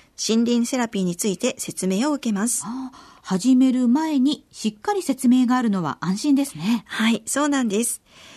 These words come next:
Speaker 1: 事前説明を聞いたら、ゆりかごの小道の入り口である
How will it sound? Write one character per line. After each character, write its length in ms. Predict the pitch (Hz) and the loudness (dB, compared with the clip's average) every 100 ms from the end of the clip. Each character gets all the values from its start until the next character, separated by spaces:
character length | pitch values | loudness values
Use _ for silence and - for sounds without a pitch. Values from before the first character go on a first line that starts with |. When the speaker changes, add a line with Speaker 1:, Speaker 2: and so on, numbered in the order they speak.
| - | -16
Speaker 1:
事 180 | - 175 | -4 0
前 160 | 277 339 | 2 0
説 260 | 359 339 311 | -2 -2 -2
明 160 | 277 | 0
を 80 | 226 | 0
聞 140 | 202 | -2
い 60 | 202 | -4
た 100 | 202 | -2
ら、 220 | 190 190 - - - _ | -2 -2 -4 -20 -20 _
ゆ 100 | - | 0
り 140 | 196 247 | 0 2
か 120 | 277 | 0
ご 120 | 269 | 2
の 100 | 269 | 0
小 140 | 269 277 | 0 0
道 240 | 247 190 | 0 -2
の 80 | 165 | -2
入 80 | 160 | 0
り 100 | 208 | -2
口 220 | 262 226 | -2 -2
で 120 | 254 | -2
あ 80 | 247 | 0
る 220 | 202 | -2